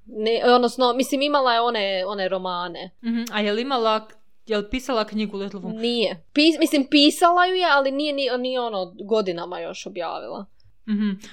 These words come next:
Speaker 2: Znači, ovo je tehnički kombinacija priče o Joe i, um, kombinacija o,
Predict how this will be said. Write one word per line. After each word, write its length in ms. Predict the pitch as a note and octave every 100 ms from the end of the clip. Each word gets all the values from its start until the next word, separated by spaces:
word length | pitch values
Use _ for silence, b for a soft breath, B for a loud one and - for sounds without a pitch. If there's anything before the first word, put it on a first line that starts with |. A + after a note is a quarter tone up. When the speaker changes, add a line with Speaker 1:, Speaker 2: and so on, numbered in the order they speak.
| B
Speaker 2:
Znači, 220 | G3 F#3+
ovo 140 | A3+ A#3
je 200 | A3 G#3+
tehnički 680 | A#3+ A#3+ A3 - A3 G#3 G#3
kombinacija 800 | G#3 F#3+ G3+ G3 G#3+ - G#3+ G3
priče 560 | G3+ G#3+ G#3 - F#3 F3+
o 140 | F#3
Joe 420 | E3+ A#3+ B3+ G3+ -
i, 560 | A3 G#3+ G#3+ G#3+ G3+ - F#3+ G3 G3
um, 160 | G3 F#3+ - - -
kombinacija 880 | - F#3 G3 G#3 G#3 A3 G3 F#3+ -
o, 360 | - F#3+ F#3 F#3